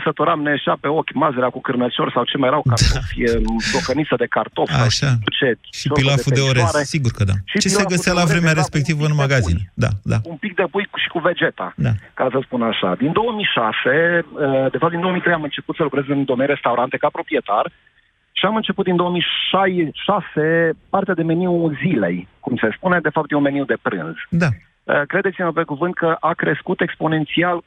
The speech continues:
Speaker 1: cu, eh, civilizația noastră. Iar în momentul de față sunt oameni, eh, procentual, ca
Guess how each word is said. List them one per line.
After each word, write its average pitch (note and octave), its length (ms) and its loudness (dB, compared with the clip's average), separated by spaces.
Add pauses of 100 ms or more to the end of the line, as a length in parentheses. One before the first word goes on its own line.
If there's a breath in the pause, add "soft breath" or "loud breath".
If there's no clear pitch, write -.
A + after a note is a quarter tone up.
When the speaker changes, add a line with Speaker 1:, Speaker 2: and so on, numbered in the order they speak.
Speaker 1:
cu, E3+ 160 -8
eh, D3+ 500 0 (120)
civilizația D#3+ 600 0
noastră. C#3 420 -4 (120)
Iar G#2+ 100 0
în B2+ 120 -4
momentul D#3+ 260 -2
de D3 120 2 (100)
față D#3 320 0 (300)
sunt D3 220 -2
oameni, D3+ 520 2
eh, C3 160 2 (160)
procentual, C#3+ 600 0
ca C#3+ 120 0